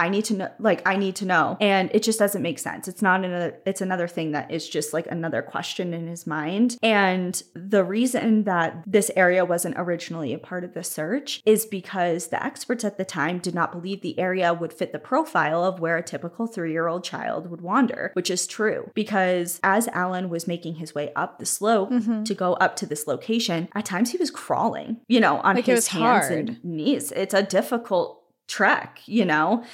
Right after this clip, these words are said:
Speaker 1: And he questioned how in the world his son either managed to get up there, especially with another <laughs> thing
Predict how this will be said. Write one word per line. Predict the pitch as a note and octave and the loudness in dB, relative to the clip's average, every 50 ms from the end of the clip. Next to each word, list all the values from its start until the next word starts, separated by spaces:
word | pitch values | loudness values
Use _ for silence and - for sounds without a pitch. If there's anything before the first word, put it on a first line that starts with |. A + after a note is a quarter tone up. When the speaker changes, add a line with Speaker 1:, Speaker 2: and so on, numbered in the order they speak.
| - - - - - _ _ _ - | -18 -20 -20 -20 -20 _ _ _ 2
Speaker 1:
And | A3+ G#3+ G#3+ G#3 G#3 | 4 6 6 4 2
he | - - A#3 | 2 -2 -2
questioned | A#3 - - G#3+ D4+ - - - A3 F3+ F3 F#3 | -2 0 0 0 0 0 0 0 0 0 0 -2
how | F#3 - G#3 G#3 | -4 -4 -2 -2
in | G#3 | -2
the | G3+ F#3 | -2 -4
world | E3+ D#3+ E3+ F3+ A3+ G#3 E3+ D3 D#3 F3 - - - _ _ | -4 -2 0 0 2 2 2 2 0 0 -4 -8 -14 _ _
his | - G#3+ G#3 G#3 - | 4 4 4 4 4
son | - F3+ F3+ F#3+ G3 - | 2 2 2 2 2 2
either | G3+ F#3+ E3+ | 4 4 4
managed | D#3 D3+ F3 F3 G3+ A3+ G3 - - | 4 2 0 0 0 0 0 0 -4
to | - F#3 | -4 -2
get | - D#3+ C#3+ | 0 2 2
up | D3+ G#3+ A#3+ - | 2 0 0 -4
there, | - - - B1+ - - A3+ A#3 - - _ _ _ _ | -6 -4 -2 0 0 -2 -2 -4 -10 -20 _ _ _ _
especially | - F#3+ - - - C4+ D#4 - - A#3 G#3+ A3 A#3 | -8 -6 -4 0 0 0 0 0 -2 0 0 0 0
with | G#3 F#3 F3 | -2 -4 -4
another | E3+ F3+ G#3 C4 C4+ A#3+ A3+ | -2 -2 -2 0 0 -2 -4
<laughs> | |
thing | - - - - F#3 F3+ G3+ | -4 -6 -6 -2 0 0 0